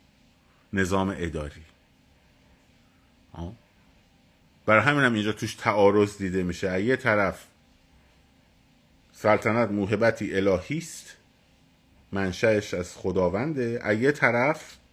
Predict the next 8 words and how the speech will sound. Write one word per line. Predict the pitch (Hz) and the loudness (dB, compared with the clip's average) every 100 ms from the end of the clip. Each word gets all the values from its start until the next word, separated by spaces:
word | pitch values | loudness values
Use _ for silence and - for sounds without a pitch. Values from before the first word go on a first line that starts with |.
| _ | _
تو | 107 107 | 2 2
همون | 104 139 160 | 2 0 2
قانون | 139 127 123 | 4 2 2
اساسی | 113 117 110 117 110 | -2 -4 -6 -4 -4
مشروطه | 107 101 - 101 123 | -4 -6 -10 -8 -6
منشأ | 123 107 95 131 131 | -2 -4 0 -2 0
قدرت | 110 95 101 107 127 170 - _ _ _ _ _ _ _ _ _ _ _ | -2 -2 -2 -4 -6 -10 -18 _ _ _ _ _ _ _ _ _ _ _
مردمه. | 101 101 98 101 78 | -4 -2 0 -2 -4